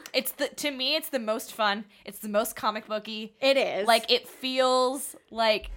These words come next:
Speaker 1: you feel like you're in the comic book. Like, especially,
Speaker 2: Yeah.
Speaker 1: like, when you're in the room with the Riddler and he has, like,
Speaker 2: Uh-huh.
Speaker 1: all the things. Like, yeah.
Speaker 2: Yeah.
Speaker 1: And, like, the sets are very comic booky and they're very cheesy and,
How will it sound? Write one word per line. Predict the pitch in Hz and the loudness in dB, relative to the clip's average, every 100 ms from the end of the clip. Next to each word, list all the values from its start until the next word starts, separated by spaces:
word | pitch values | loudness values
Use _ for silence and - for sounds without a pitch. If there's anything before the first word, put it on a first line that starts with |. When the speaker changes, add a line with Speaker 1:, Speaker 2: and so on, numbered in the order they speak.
| - | -12
Speaker 1:
you | 233 269 | -10 -8
feel | 285 294 277 | -4 -2 0
like | 247 | 0
you're | 240 | -2
in | 214 | -4
the | 202 | -4
comic | 214 175 180 | -2 -2 -4
book. | 175 208 | -2 0
Like, | 196 | -2
especially, | 196 240 165 285 | 0 0 2 0
Speaker 2:
Yeah. | |
Speaker 1:
like, | 262 247 | -2 -2
when | 226 226 | -6 -4
you're | 226 - | -6 -4
in | 214 220 240 | -6 -4 -4
the | 226 | -4
room | 214 214 | -6 -8
with | 220 | -10
the | 226 | -8
Riddler | 202 196 214 | -8 -4 -4
and | 214 | -4
he | 240 | -8
has, | 196 185 190 196 | -6 -2 -2 2
like, | 247 | 2
Speaker 2:
Uh-huh. | 214 190 | 2 2
Speaker 1:
all | 202 208 | 2 2
the | 220 | -2
things. | 214 190 196 220 233 233 - | -6 -6 -4 -8 -10 -12 -6
Like, | 196 180 - | -6 -6 -12
yeah. | - - _ - | -16 -18 _ -12
Speaker 2:
Yeah. | 202 - - | -8 -6 -4
Speaker 1:
And, | 240 | 0
like, | 233 214 | 0 -2
the | 220 | -8
sets | - - 202 208 - | -4 2 2 2 -6
are | 226 | -8
very | 220 185 220 196 190 185 | -8 -10 -8 -6 -6 -8
comic | 185 202 202 202 | -8 -8 -6 -8
booky | 190 196 | -10 -10
and | 185 | -10
they're | 185 | -10
very | 185 185 175 180 180 | -10 -6 -6 -6 -10
cheesy | 180 - 190 190 175 165 160 - | -12 -14 -12 -12 -10 -10 -12 -10
and, | 165 151 | -10 -12